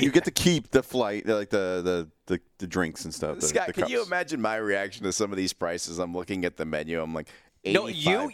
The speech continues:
Speaker 2: eighty-five.
Speaker 3: you, no, I can't imagine that at all.
Speaker 2: Eighty-five dollars for a flight of beers. And then what was the other one? You wanted, you wanted that tiki mug, right?
Speaker 1: Yeah, there was a, uh, there's an End-, a Battle of Endor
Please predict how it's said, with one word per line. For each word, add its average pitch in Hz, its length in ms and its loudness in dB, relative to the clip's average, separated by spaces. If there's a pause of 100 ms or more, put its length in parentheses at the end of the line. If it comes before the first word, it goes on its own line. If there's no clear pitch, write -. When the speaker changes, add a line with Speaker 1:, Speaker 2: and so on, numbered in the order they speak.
Speaker 2:
eighty-five. 196 320 -10
Speaker 3:
you, 254 540 4
no, 233 360 0
I 143 100 -4
can't 247 340 0
imagine 220 480 -2
that 175 180 0
at 180 140 -2
all. 175 320 0
Speaker 2:
Eighty-five 160 680 -2
dollars 98 480 -2
for 110 200 0
a 95 60 0
flight 113 420 -4
of 87 160 -6
beers. 87 260 0
And 117 180 0
then 135 120 0
what 190 140 -2
was 202 120 -2
the 180 80 0
other 180 160 -4
one? 180 180 -8
You 151 140 -6
wanted, 180 380 -4
you 139 160 -8
wanted 165 240 -4
that 120 200 -4
tiki 120 360 -4
mug, 67 260 -4
right? 104 320 -4
Speaker 1:
Yeah, 104 240 4
there 117 160 4
was 131 160 2
a, 120 180 2
uh, 101 340 -2
there's 104 180 -2
an 110 100 0
End-, 135 260 0
a 113 60 0
Battle 127 320 0
of 123 80 -2
Endor 101 640 2